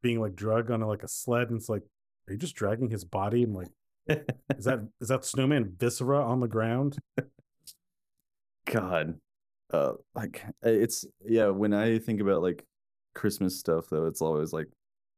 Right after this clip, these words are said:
Speaker 2: I hardly ever actually think m-, to watch a movie. It's always, uh, music or
Speaker 1: Oh, God.
Speaker 2: video games.
Speaker 1: I hate Christmas. I
Speaker 2: And,
Speaker 1: will
Speaker 2: and, yeah, uh,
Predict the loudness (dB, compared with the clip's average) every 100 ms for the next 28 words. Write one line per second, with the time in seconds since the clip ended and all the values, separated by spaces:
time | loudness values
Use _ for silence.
0 | _ _ _ 0 2 4 4 4 2 0
1 | 0 0 2 0 0 -2 -8 _ _ -2
2 | 0 0 0 0 2 0 -2 -4 0 2
3 | 4 4 2 -2 -14 _ _ _ _ _
4 | _ -16 -14 -2 2 4 4 2 0 -14
5 | _ _ _ _ _ _ _ _ _ _
6 | _ 0 4 4 4 4 2 0 -8 -4
7 | 2 2 2 0 -4 -10 _ -20 -16 -20
8 | -20 -20 -20 -20 -20 _ _ _ _ _
9 | _ 2 4 4 0 -16 _ 0 2 2
10 | 2 2 2 0 -4 -4